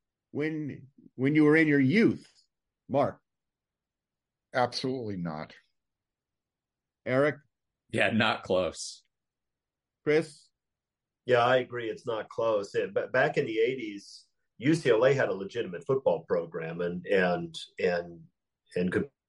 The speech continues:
Speaker 4: put teams on the field that could really play. U C L A hasn't done that in a long time.
Speaker 1: Uh, yeah, it's not nearly as intense as when I was growing up, that's for sure. Uh, question nine, fill in the blank, guys. Blank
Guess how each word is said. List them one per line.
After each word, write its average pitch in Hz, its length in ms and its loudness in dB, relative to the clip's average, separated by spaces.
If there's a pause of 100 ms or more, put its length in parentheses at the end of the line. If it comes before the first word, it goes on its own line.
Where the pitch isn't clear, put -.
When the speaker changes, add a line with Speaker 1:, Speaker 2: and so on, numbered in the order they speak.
(180)
Speaker 4:
put - 220 2
teams 117 240 0
on 104 100 6
the 87 80 2
field 95 240 2
that 92 80 0
could 90 140 -2
really 87 180 2
play. 90 240 2
U 90 140 0
C - 140 4
L 92 100 6
A 92 80 6
hasn't 87 180 -8
done 87 120 -6
that - 180 -14
in - 40 -20
a 170 60 -14
long 82 140 -16 (1800)
time. 107 40 -6
Speaker 1:
Uh, 110 640 -2 (540)
yeah, 117 200 0
it's 127 240 0
not 120 320 0
nearly 113 300 -2
as 95 100 -10
intense 95 420 -10
as 90 140 -8
when 92 120 -6
I 92 120 -4
was 87 180 -6
growing 92 360 -4
up, 87 180 -8
that's 92 260 -8
for - 100 -16
sure. 85 400 -10 (880)
Uh, 135 200 6
question 196 520 2
nine, 165 460 2
fill 170 180 4
in 190 60 0
the 185 60 0
blank, 156 300 0
guys. 117 420 -4 (680)
Blank 139 540 2